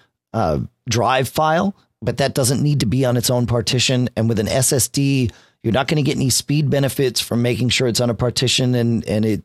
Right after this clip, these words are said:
you know, doesn't get fragmented and all of that, 'cause that just, that problem doesn't exist on S S Ds. So I would not partition the drive. I would just put Parallels on it and, uh, and put your Quicken data on it, and you're, you're good to go. Um,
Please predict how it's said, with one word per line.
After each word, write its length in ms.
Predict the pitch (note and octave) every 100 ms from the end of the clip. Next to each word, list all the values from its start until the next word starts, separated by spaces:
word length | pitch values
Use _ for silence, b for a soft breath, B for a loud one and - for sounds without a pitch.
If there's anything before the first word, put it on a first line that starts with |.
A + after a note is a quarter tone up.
| -
you 80 | A2+
know, 140 | G2
doesn't 300 | A2 A2+ A#2+
get 280 | A#2 G#2+ -
fragmented 640 | - G2+ A2 A#2+ A2 A#2
and 80 | A2
all 160 | A2 G#2+
of 60 |
that, 200 | G#2 F2+
'cause 120 | A2+
that 180 | A2 G#2+
just, 160 | G#2+ F#2 -
that 140 | D2+
problem 280 | - G2 A2
doesn't 220 | G2+ F#2
exist 420 | E2 F2+ F2+ G2+ C3+
on 120 | B2
S 200 | C3 E3
S 120 | D3
Ds. 360 | - E3+ F3+ - B B B -
So 300 | C#3+ A#2+ G#2
I 60 | C3
would 180 | C3+ B2+
not 400 | C#3+ D#3 E3 -
partition 500 | A#2+ G2 G#2 - D2+
the 80 |
drive. 380 | C#2+ D#2+ D2+ A#1+
I 80 | C2
would 100 | F2+
just 220 | G#2 -
put 160 | C3+ -
Parallels 480 | F#2+ F#2 G2 E2+ F2
on 140 | D2+
it 180 | D#2 - D2
and, 340 | C#2+ C#2+ C2+
uh, 300 | C2+ B1 G#1 -
and 200 | E2+ D2+
put 120 | G#2+
your 120 | F2+ G#2
Quicken 340 | F#2 - D2+
data 260 | C#2 B1+ -
on 140 | A#1+ B1
it, 100 | -
and 160 | C#2+ C2
you're, 180 | C#2+ -
you're 160 | - C#2
good 220 | C2+ D2
to 80 | D#2+
go. 360 | F2+ E2+ G#1+ - B B B _ _ _
Um, 420 | C#3 C3 B2+ G#2+